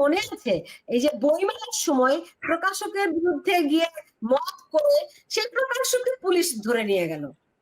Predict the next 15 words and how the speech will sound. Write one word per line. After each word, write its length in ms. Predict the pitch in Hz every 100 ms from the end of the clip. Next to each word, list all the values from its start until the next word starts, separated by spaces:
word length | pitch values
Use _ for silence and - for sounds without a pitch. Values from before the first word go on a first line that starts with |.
| _ _ _ -
কোনো 140 | 285 427
তো 40 | 208 262
পরিবর্তন 500 | 262 285 403 - 508 -
তো 60 | 247 -
হয়নি, 360 | 160 170 165 170 208
রাইট? 340 | 320 622 - _ - - _ -
তো, 80 | 320 659 659 202
বা, 100 | 214 - 262
এখন 260 | - 403 381 349 -
আপনি 160 | - 339 311
মুক্তিযোদ্ধাদেরকে 920 | 320 - 370 370 302 381 370 370 370 381 - - _ 202
ধরে 160 | 247 320 339
নিয়ে 140 | 339 339
যাবেন 200 | 339 330
আওয়ামী 240 | 320 320